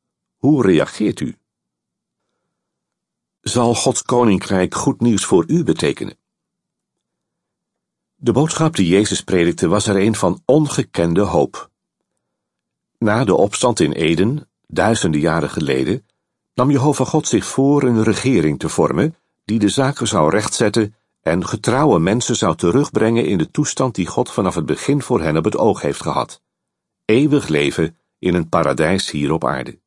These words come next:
Wat zou er opwindender kunnen zijn dan de wetenschap dat die lang beloofde regering momenteel in de hemel heerst?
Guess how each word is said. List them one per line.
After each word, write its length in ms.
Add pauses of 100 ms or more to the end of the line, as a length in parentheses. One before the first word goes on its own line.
(1300)
Wat 260
zou 260
er 80
opwindender 800
kunnen 260
zijn 280
dan 160
de 120
wetenschap 760
dat 180
die 160
lang 260
beloofde 460
regering 640 (260)
momenteel 680
in 180
de 80
hemel 460
heerst? 580